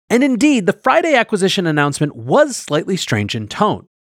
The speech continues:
Executives asserted that Fortress could add a key piece to Ripple's vertically integrated crypto offering.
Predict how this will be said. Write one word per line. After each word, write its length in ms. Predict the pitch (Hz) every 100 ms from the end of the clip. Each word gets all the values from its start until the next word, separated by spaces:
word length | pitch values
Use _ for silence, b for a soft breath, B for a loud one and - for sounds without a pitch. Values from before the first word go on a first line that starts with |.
| _ -
Executives 560 | 127 98 151 156 151 131
asserted 380 | - 175 170
that 180 | 143 165
Fortress 380 | - 160 - 147
could 180 | - 139 -
add 240 | 139 160
a 120 | 120
key 280 | - - 127
piece 380 | - - 262 -
to 120 | 143
Ripple's 340 | 120 135 156
vertically 420 | 107 135 147 165 120
integrated 420 | 104 110 110 131
crypto 320 | 277 240 139
offering. 480 | 107 - 117 165